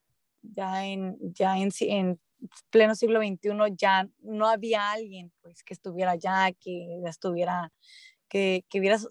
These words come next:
eh, saltado el charco, ¿no? Entonces, tuvimos la fortuna que éramos tres jugadoras mexicanas que no,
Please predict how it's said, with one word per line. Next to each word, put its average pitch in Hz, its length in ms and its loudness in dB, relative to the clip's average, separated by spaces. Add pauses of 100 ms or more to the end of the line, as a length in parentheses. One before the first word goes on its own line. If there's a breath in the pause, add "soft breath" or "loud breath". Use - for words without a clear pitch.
(200)
eh, 185 240 2
saltado 190 380 2
el 196 140 0
charco, 202 400 -2
¿no? 220 260 -8 (580 loud breath)
Entonces, 214 520 4
tuvimos 226 300 6
la 247 100 4
fortuna 226 400 -4
que 226 120 0
éramos 226 340 0
tres 202 220 -10
jugadoras 202 440 2
mexicanas 196 560 -6
que 208 140 -18
no, 196 160 -12